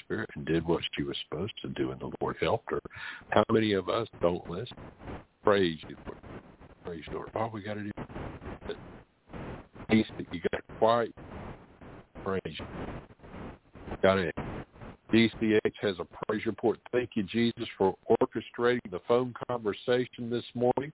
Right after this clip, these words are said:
on the last day of our fast when I called my county government office with a question that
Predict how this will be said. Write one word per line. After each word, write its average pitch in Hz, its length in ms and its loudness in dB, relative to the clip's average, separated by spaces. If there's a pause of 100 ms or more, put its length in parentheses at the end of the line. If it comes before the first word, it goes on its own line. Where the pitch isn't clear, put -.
(460)
on 95 120 0
the 92 40 8
last 131 540 4
day 131 200 6
of 113 140 4
our 113 160 -2 (120)
fast 131 400 -4
when 110 200 -4
I 98 120 -6 (140)
called 139 280 2
my 101 160 -6 (160)
county 139 380 -4 (100)
government 131 580 2
office 147 400 0 (400)
with 104 220 8
a 92 60 0
question - 680 -4 (380)
that 110 160 4